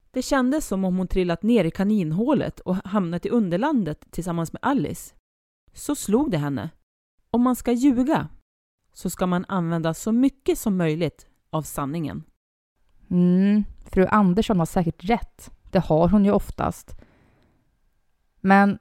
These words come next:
Speaker 2: jag ska inte börja spela golf. Jag håller på att rensa i mitt vinstförråd. Jag vet faktiskt inte varför jag har haft en golfbag ståendes där uppe. Men jag har i alla fall fyllt det med en massa skräp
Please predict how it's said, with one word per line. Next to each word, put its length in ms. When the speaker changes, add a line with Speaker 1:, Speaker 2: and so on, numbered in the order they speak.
Speaker 2:
jag 180
ska 140
inte 240
börja 140
spela 240
golf. 480
Jag 120
håller 160
på 100
att 100
rensa 400
i 40
mitt 200
vinstförråd. 680
Jag 140
vet 200
faktiskt 200
inte 200
varför 260
jag 80
har 120
haft 220
en 100
golfbag 500
ståendes 480
där 140
uppe. 340
Men 540
jag 140
har 60
i 40
alla 120
fall 200
fyllt 260
det 80
med 100
en 60
massa 200
skräp 520